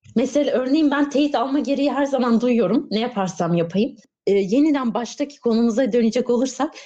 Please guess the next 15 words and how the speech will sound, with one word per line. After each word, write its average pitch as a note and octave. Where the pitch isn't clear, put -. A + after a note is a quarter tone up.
meditasyon A3
yapmamış B3
oluyorum. D#3+
Ve G3+
diyorum C#4
ki, D3+
"Evet, A#3+
şu -
an C4
evden B3+
çıkarsam, C#4+
e, -
vaktinde C4+
işte G#3+
olurum." D#3